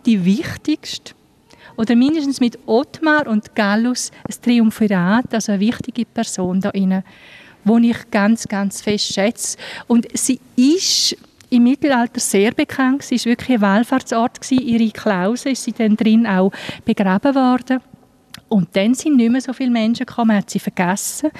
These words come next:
Das ist ein Schicksal, das vielen Frauen immer wieder blüht.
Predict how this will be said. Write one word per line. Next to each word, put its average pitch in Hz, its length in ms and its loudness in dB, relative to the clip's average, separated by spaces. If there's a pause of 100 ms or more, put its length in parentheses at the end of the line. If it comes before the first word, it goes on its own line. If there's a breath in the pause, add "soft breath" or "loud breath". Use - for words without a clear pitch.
(160 loud breath)
Das - 80 -4
ist 214 100 2
ein - 80 -6
Schicksal, 226 400 -2
das 185 160 2
vielen 220 400 2
Frauen 233 580 0 (320 loud breath)
immer 247 280 4
wieder 233 220 -2
blüht. 220 420 0